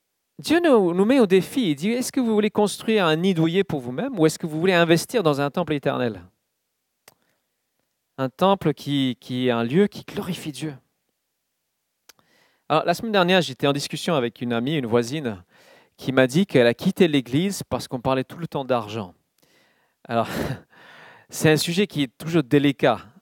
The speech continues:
C'est la première fois que j'aborde le sujet vraiment en, en église, hein. Parce que c'est un sujet où des abus,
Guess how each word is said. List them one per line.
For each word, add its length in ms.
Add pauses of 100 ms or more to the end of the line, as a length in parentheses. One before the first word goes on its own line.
(180)
C'est 120
la 80
première 300
fois 140
que 100
j'aborde 360
le 40
sujet 300
vraiment 400
en, 180
en 80
église, 320
hein. 160 (1400)
Parce 180
que 100
c'est 160
un 60
sujet 300
où 80
des 180
abus, 360